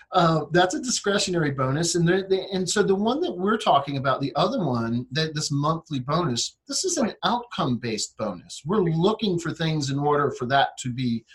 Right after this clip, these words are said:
Speaker 1: accomplished. And that's what the, that's the technical term for it.
Speaker 2: It almost seems as if the
Speaker 1: Yeah.
Speaker 2: ideal way to do this is to not call it a bonus.
Speaker 1: Mm-hmm.
Speaker 2: And if you have some sort of secret thing in your brain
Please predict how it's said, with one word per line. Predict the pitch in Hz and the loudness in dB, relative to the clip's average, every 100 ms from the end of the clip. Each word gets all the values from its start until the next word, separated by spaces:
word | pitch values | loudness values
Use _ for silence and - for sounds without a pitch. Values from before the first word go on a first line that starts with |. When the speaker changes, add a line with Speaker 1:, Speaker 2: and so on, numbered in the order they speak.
| - _ | -20 _
Speaker 1:
accomplished. | - 226 - - | 0 0 2 0
And | 170 | 4
that's | 226 226 | 4 4
what | 208 175 | 2 4
the, | 170 | 2
that's | 175 185 | 2 0
the | - - | -4 -10
technical | - 196 - 165 170 | -4 -6 -4 -6 -8
term | - 147 117 98 | -6 -6 -4 -8
for | - 175 - | -12 -16 -4
it. | 196 | -4
Speaker 2:
It | - | 0
almost | 233 302 269 208 - | -2 2 2 0 -2
seems | - 240 254 156 | -6 -4 -4 -4
as | 127 123 | -6 -8
if | 101 - _ _ _ _ | -10 -20 _ _ _ _
the | 131 | -6
Speaker 1:
Yeah. | 147 131 135 | -4 0 -2
Speaker 2:
ideal | 147 190 240 | -2 -4 -2
way | 233 226 | 0 0
to | 190 | -2
do | 277 | -2
this | 208 110 104 - - - _ _ _ _ _ | -2 -4 -8 -14 -18 -20 _ _ _ _ _
is | 160 160 - - | -6 -6 -6 -6
to | 156 | -4
not | 147 139 147 175 247 | -4 -4 -4 -2 -4
call | - 226 | -4 0
it | 247 | 2
a | |
bonus. | 185 127 120 156 - - _ - | 2 -2 -6 -12 -14 -18 _ -4
Speaker 1:
Mm-hmm. | 160 170 185 190 | 2 2 2 -2
Speaker 2:
And | 147 147 - | -6 -12 -4
if | 170 - _ _ | -4 -4 _ _
you | 135 170 262 | -6 0 0
have | 254 180 | 0 -2
some | 240 | -6
sort | - 240 | -2 -2
of | 196 | -2
secret | - 233 240 - | -6 -8 -8 -6
thing | 226 | -4
in | 226 | -2
your | 214 | -2
brain | 208 226 196 165 175 | -2 -2 0 -2 -4